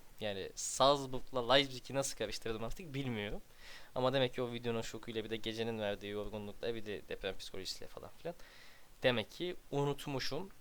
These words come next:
Özür diliyorum hepinizden ama zaten genç bir oyuncuyuz. Yani zaten yetmiş sekiz gücünde bir çocuğuz. Yetmiş seksen beş gücünde lig sonunda bu takımdan da hani ligin sonuna kadar kalıp lig sonunda gideriz. Zaten Ümraniye Spor'la bir yere kadar yapabilecektik. Ee, ya baktığımız zaman aslında kötü bir takım değil.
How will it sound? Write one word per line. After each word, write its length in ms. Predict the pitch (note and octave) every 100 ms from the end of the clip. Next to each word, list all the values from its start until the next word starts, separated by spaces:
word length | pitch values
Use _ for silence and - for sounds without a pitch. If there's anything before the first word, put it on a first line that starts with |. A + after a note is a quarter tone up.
| -
Özür 280 | G3 F#3+
diliyorum 220 | F3 C3 A#2+
hepinizden 320 | A2+ D#3 A3+
ama 140 | A3
zaten 320 | A3+ F#3+ D#3
genç 320 | C#3 C#3 - -
bir 60 |
oyuncuyuz. 480 | F#3 F3+ F#3 F3+ - -
Yani 200 | C#3 C3+
zaten 260 | C3+ - A#2
yetmiş 560 | - - - - -
sekiz 300 | - A#2+ C#3+
gücünde 320 | B2 A2+ G#2+
bir 160 | G#2 G2+ - -
çocuğuz. 340 | - A2+ D3 F#3+
Yetmiş 380 | G3 G3+ - -
seksen 400 | D#3+ - F#3+ F3+
beş 140 | D#3
gücünde 400 | A#2+ A2+ B2 F3+ - - - - -
lig 100 | E3
sonunda 420 | - B2+ C3 F3 - - -
bu 60 | F3+
takımdan 500 | B2+ - A#2 G#2+ A2+
da 80 | E3
hani 220 | B2+ A2+
ligin 180 | A#2+ B2+
sonuna 280 | B2 B2
kadar 240 | - A2 G#2
kalıp 200 | C#3+ E3+ - - A#2 B2+
lig 120 | D3
sonunda 320 | - A#2+ C#3
gideriz. 260 | D#3+ C#3+ A#2
Zaten 220 | C3 C3+
Ümraniye 360 | C3+ C#3 C3+ B2
Spor'la 360 | - C#3 B2
bir 60 | C#3
yere 160 | B2+
kadar 220 | A2+ A2 G#2+
yapabilecektik. 760 | A2 G#2+ G2+ G2+ - F3+ - - - - - - - - -
Ee, 60 | D#3 D#3 D#3+ D#3 E3
ya 160 | D3+ -
baktığımız 440 | C3+ - F#3 A3
zaman 180 | F#3 D3+
aslında 340 | C#3 - G3+
kötü 260 | A#3 C#3 D#3
bir 80 | E3
takım 300 | D#3 - G#3+
değil. 140 | A#2